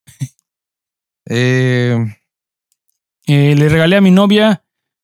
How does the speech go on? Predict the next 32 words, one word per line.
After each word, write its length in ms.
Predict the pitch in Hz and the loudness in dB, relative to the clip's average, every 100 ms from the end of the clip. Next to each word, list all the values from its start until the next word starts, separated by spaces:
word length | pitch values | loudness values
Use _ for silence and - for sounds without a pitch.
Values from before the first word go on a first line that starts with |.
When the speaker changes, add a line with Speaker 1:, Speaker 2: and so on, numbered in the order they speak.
| _ _ _ | _ _ _
Speaker 2:
un 340 | - 180 175 170 | -10 -2 0 0
juguete 560 | 156 160 175 180 160 | 0 -2 -2 -2 0
erótico 600 | 156 190 202 214 226 190 _ - | 0 -2 -4 -4 -4 -6 _ -4
que 120 | 151 | 0
no 120 | 185 | 2
Speaker 1:
<laughs> 20 | |
Sí, 120 | 175 175 | 2 4
Speaker 2:
sirvió. 260 | 185 - | 4 4
Speaker 1:
lo 60 | 170 | 2
iba 120 | 202 | 2
a 20 | |
decir, 180 | 185 143 | 2 2
Speaker 2:
El 60 | - | 2
Speaker 1:
un 60 | |
Speaker 2:
vato 200 | - 180 | 4 4
me 100 | 160 170 | 2 2
Speaker 1:
dildo, 80 | |
Speaker 2:
rega-, 140 | 160 143 | 2 0
Speaker 1:
güey. 200 | 139 120 - _ _ _ _ _ _ _ _ - - _ - - | -2 -6 -12 _ _ _ _ _ _ _ _ -20 -20 _ -10 -2
Speaker 2:
puso 340 | 214 226 214 | 0 0 0
un, 260 | 190 202 226 | 2 0 0
un 140 | 180 | 0
sex 260 | 175 190 - | 0 -4 -4
toy". 200 | 135 110 - _ _ | -6 -6 -12 _ _
<laughs> 420 | _ - - 147 _ _ _ | _ -10 -6 -6 _ _ _
Speaker 1:
Ok. 200 | 107 107 | -20 -18
Speaker 2:
Entonces 560 | 113 107 _ - 180 170 | -16 -18 _ -6 -6 -2
sí, 180 | 240 262 | -4 -2
güey, 300 | 175 160 151 151 | -2 -2 -2 -2
hubiera 300 | 151 165 170 | 0 0 0
sido 500 | 165 160 156 135 131 | 0 0 0 -2 -6
acertado. 800 | 127 127 139 135 202 220 135 | -8 -6 -4 -2 -2 -2 -4